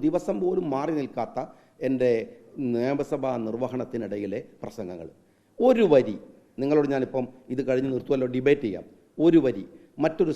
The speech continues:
സമുദായത്തിനെതിരെ ഞാൻ പറഞ്ഞതിൽ എന്തെങ്കിലും ഒരു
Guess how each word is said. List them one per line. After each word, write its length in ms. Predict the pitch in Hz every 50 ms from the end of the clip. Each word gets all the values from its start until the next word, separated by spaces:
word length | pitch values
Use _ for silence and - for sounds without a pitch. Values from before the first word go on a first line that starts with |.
| -
സമുദായത്തിനെതിരെ 1000 | 143 127 127 120 127 117 110 107 110 107 - - 117 101 101 95 92 104 104 110 - - - 110 104
ഞാൻ 200 | 104 110 113 120 131 107 - -
പറഞ്ഞതിൽ 600 | 98 95 87 92 95 92 101 104 104 98 110 104 101 90 - - - _ _ _ _ _ _ _ _ _ _ _ _ - - 117
എന്തെങ്കിലും 480 | 123 135 135 135 147 139 131 143 131 120 117
ഒരു 60 | 117